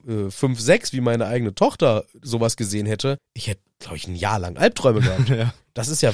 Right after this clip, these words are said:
Speaker 1: wirklich heftig. Und ich glaub, die Altersfreigabe ist trotzdem zwölf.
Speaker 2: Ich glaube auch zwölf, ja.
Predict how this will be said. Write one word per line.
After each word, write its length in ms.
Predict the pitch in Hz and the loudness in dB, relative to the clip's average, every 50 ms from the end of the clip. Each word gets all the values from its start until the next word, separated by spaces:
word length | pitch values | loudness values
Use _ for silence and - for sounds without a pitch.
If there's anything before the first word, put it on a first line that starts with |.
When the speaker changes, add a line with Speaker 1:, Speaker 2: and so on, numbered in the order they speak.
| 107 131 | 2 2
Speaker 1:
wirklich 440 | 185 226 220 - - 160 147 - - | 2 2 2 0 -2 -4 -2 -2 0
heftig. 360 | 226 254 - - 123 117 - | -2 -2 -2 -4 -6 -6 -4
Und 100 | 120 120 | -2 -4
ich 100 | 120 - | -2 -2
glaub, 180 | - 127 117 110 | 0 -2 -2 -2
die 160 | 101 87 - | -4 -8 0
Altersfreigabe 800 | - 170 254 302 285 - - - 123 110 104 107 110 120 120 - | 2 2 4 4 2 0 2 0 0 0 2 2 0 0 0 0
ist 160 | - - - | -4 -6 -6
trotzdem 340 | - - - - - 101 - | -8 -10 -6 -6 -6 -6 -6
zwölf. 540 | - - - 214 262 147 85 80 - - - | -4 0 2 4 4 4 2 0 -6 -8 -8
Speaker 2:
Ich 100 | 131 - | -2 2
glaube 220 | - 139 170 175 | 4 4 6 6
auch 120 | 147 135 - | 4 2 0
zwölf, 400 | - - 98 95 95 92 - - | -2 -4 -2 -2 -2 -2 -4 -6
ja. 180 | 92 87 - | -6 -6 -6